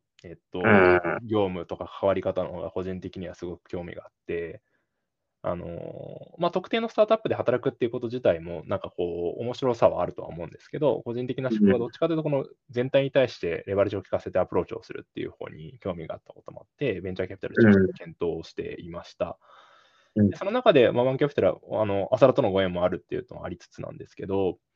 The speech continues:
Speaker 1: ぱり独立系のブイシーかつ、えっと、僕が感じている要素としては、まあ、あ-、当たり前ですけど、領域がサーズっていうところに対しての興味が一つと、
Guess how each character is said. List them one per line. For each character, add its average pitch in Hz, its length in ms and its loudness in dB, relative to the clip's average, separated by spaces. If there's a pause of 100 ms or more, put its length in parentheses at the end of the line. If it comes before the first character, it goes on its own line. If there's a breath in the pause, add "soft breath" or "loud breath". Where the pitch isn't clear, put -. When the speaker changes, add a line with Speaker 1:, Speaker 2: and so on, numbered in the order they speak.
(640)
Speaker 1:
ぱ 226 60 6
り 151 40 8
独 117 220 -2
立 - 240 -6
系 254 220 4
の 233 200 0
ブ 208 140 -2
イ 208 80 -2
シ 165 420 -2
ー - 0 -
か 135 140 0
つ、 104 580 -2
え 90 80 -12
っ 85 40 -12 (200)
と、 85 1600 -4 (100)
僕 127 280 -4
が 190 120 4
感 180 300 0
じ 180 140 -8
て 185 100 -2
い 175 140 2
る 170 100 0
要 165 200 0
素 98 120 -4
と 92 80 -8
し - 80 -20
て - 80 -10
は、 117 60 -4
ま 113 240 4
あ、 113 80 -10
あ-、 - 40 -16 (120)
当 127 60 2
た 139 40 4
り 143 80 2
前 120 40 -4
で 113 60 2
す 98 60 0
け - 60 -6
ど、 - 60 -20 (160)
領 156 120 6
域 165 140 0
が 160 80 6
サ 156 160 10
ー - 20 6
ズ 151 60 0
っ 156 40 -8
て 160 120 -2
い - 20 2
う - 20 2
と 151 120 -2
こ 151 80 2
ろ - 20 4
に 104 80 0
対 95 80 -2
し - 40 -8
て 90 40 -12
の 90 80 -8
興 98 160 -2
味 85 140 -8
が 82 80 -8
一 87 180 -12
つ - 120 -20
と、 147 320 2